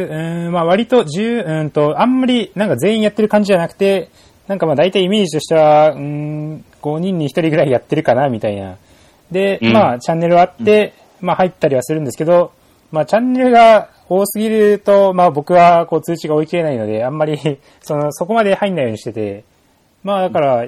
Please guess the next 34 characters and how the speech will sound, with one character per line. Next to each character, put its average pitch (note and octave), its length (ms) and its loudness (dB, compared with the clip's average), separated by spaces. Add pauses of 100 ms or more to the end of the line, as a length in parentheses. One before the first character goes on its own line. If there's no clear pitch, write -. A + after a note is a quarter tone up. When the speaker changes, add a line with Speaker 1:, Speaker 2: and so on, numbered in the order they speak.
Speaker 1:
や E3 100 -2
っ - 60 -20
て - 140 -8
る B3 100 -4
人 C#4+ 100 -6
も G#3+ 80 -4
い G#3 40 -4
る A3+ 60 -8
け G#3+ 120 -4
ど、 G#3+ 300 -4 (480)
ま E3+ 100 -8
あ、 F3 40 -8 (140)
全 A3+ 360 -4
員 G3 120 -12 (100)
や F#3 120 -6
っ F#3+ 40 -18
て - 140 -12
る G#3+ 80 -4
よ G#3 80 0
う - 20 -2
な F#3 80 -4
感 F3 120 -4
じ E3 60 -10
じ G3+ 60 -2
ゃ F3+ 40 0
な D#3 60 -2
い B2+ 40 -6
っ G#2+ 60 -10
て - 100 -20
感 G2+ 100 -14
じ G2 40 -12
で F#2+ 80 -14
す A2 100 -18
ね。 A#2+ 120 -16